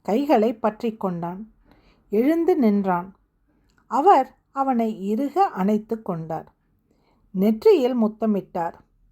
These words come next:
திரும்பி தோளில் கை போட்டு கொண்டார். அவனோடு அந்த சிற்பிகள் இருக்கும் இடம் நோக்கி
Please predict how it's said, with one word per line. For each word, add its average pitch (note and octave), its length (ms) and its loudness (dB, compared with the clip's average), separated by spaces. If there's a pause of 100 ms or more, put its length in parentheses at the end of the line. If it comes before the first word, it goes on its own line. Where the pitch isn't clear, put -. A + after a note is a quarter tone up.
(280)
திரும்பி D#4 400 0 (100)
தோளில் A#3+ 600 2
கை F#3 260 -4
போட்டு C#4 420 -4
கொண்டார். E3+ 460 -6 (680)
அவனோடு B3 760 2 (240)
அந்த F3+ 280 -4
சிற்பிகள் B3 580 0
இருக்கும் F#3 520 -4
இடம் G3 360 2
நோக்கி A3+ 560 -2